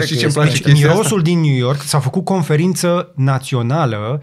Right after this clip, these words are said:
Speaker 3: au adus specialiști din străinătate și în cele din urmă au, au închis conferința mai devreme pentru că au recunoscut că nu avem soluție la problema căilor. Câțiva ani mai târziu a apărea Ford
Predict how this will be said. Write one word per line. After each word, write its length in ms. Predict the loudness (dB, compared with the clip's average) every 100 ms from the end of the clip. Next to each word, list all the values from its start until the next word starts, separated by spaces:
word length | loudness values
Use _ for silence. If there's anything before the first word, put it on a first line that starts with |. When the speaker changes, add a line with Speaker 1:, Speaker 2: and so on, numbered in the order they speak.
| -6
Speaker 3:
au 140 | -2 -2
adus 120 | -2
specialiști 440 | -4 -2 -2 0
din 100 | 0
străinătate 880 | 0 0 0 0 -2 -6 -2 -4 -4 -12 -16
și 160 | -6 0
în 60 | 2
cele 220 | 2 0
din 100 | 2
urmă 260 | 2 0 0
au, 300 | 0 0 -2 -6 -8
au 120 | -2
închis 260 | -2 -2 -4
conferința 460 | -2 -2 -2 0 0
mai 160 | 0
devreme 760 | -2 -6 -6 -4 -4 -4 -4 -10 _ _ -20 -6
pentru 260 | -4 -2 -2
că 80 |
au 60 | -2
recunoscut 600 | 0 0 0 -2 -4 -4
că 100 | -2
nu 260 | 0 2 2
avem 200 | 0 -2
soluție 340 | -2 -4 -4
la 100 | -6
problema 360 | -6 -6 -6 -6
căilor. 320 | -6 -8 -8 -4
Câțiva 220 | -2 0
ani 100 | 0
mai 100 | 0
târziu 300 | 0 0 -2 -4 -6
a 80 | -6
apărea 240 | -6 -4 -4
Ford 320 | -4 -6